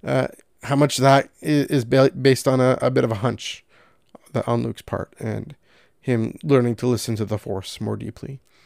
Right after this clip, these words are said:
So, yeah, that's what the tractor being dragged in this week. What do you think of Bev and Melton, Bev and John Melton,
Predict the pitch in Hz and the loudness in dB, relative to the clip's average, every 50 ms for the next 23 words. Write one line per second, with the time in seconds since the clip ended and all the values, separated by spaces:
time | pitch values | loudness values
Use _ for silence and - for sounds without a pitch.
0 | - - _ _ _ _ - - - 127 113 107 110 113 _ _ _ _ - - | -20 -20 _ _ _ _ -8 0 2 2 2 2 0 -2 _ _ _ _ -20 -20
1 | _ - - 139 113 107 - 160 180 - 196 180 190 175 - 190 160 151 - 147 | _ -2 0 2 4 6 6 6 6 6 4 4 4 6 8 8 8 8 6 6
2 | 143 151 143 143 143 139 139 143 - 143 139 135 135 135 139 135 131 123 - 131 | 6 8 8 6 4 0 -4 0 4 6 6 6 6 4 2 2 2 0 2 0
3 | 135 131 127 - - - _ _ - - - _ _ - 135 135 120 131 127 123 | 0 0 0 -2 -10 -20 _ _ -20 -20 -20 _ _ 0 0 2 2 2 2 4
4 | 139 131 127 - - 139 135 131 127 127 127 123 117 113 - - - 131 123 120 | 4 2 2 2 2 4 6 8 8 8 6 4 2 0 -6 -2 2 2 2 2
5 | 113 117 127 123 120 120 113 113 - - 120 113 117 127 127 123 113 117 113 110 | 2 2 2 2 4 2 2 2 0 -2 -2 -2 2 2 4 4 4 2 0 2
6 | 120 113 117 123 123 120 117 - 131 123 123 120 120 | 2 2 2 2 2 0 0 0 0 0 0 -2 -4